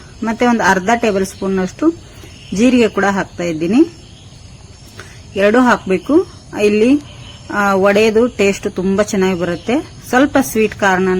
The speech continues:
ನಾನಿಲ್ಲಿ, ಹಸಿ ಸ್ವೀಟ್ ಕಾರ್ನ್ ಇದು, ಅದನ್ನು ಕೂಡ ಹಾಕ್ತಾ ಇದ್ದೀನಿ, ಚೆನ್ನಾಗಿರುತ್ತೆ ಅಂಥೇಳಿ.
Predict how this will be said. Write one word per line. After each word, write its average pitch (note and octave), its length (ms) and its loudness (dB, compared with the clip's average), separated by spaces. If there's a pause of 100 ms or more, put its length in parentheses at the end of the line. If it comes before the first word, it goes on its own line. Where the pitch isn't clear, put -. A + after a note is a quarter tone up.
ನಾನಿಲ್ಲಿ, F3+ 400 0 (600)
ಹಸಿ G#3+ 280 0
ಸ್ವೀಟ್ A3 280 0
ಕಾರ್ನ್ F3+ 320 0
ಇದು, F3 200 -2 (300)
ಅದನ್ನು G#3 280 0
ಕೂಡ G3+ 180 -2
ಹಾಕ್ತಾ F3+ 360 -4
ಇದ್ದೀನಿ, E3+ 300 -4
ಚೆನ್ನಾಗಿರುತ್ತೆ F3 640 -4
ಅಂಥೇಳಿ. F3+ 380 -2